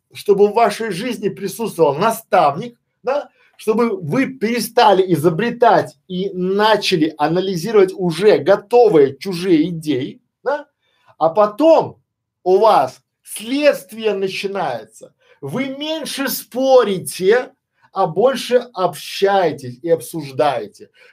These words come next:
почему это так, почему это так и почему он так сделал. И вы в процессе обсуждения не в пустые доводы свои «я считаю», да, вот у меня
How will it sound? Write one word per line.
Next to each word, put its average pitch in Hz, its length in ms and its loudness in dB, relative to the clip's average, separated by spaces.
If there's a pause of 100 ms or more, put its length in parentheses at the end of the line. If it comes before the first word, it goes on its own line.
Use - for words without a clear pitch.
почему 165 800 -4
это 185 340 2
так, 190 600 -2 (280)
почему 214 640 -4
это 170 320 0
так 226 380 -2 (220)
и 156 80 -6
почему 190 600 -2
он 220 240 0
так 208 240 0
сделал. 147 600 2
И 147 100 0
вы 196 160 -2
в 180 140 -6
процессе 214 760 -2
обсуждения 160 1300 -2 (800)
не 196 180 -2
в - 200 -10
пустые 302 600 0
доводы 202 600 4
свои 147 340 0
«я 185 280 4
считаю», 170 960 -2
да, 254 240 0
вот 214 260 0
у 208 60 -10
меня 233 380 -2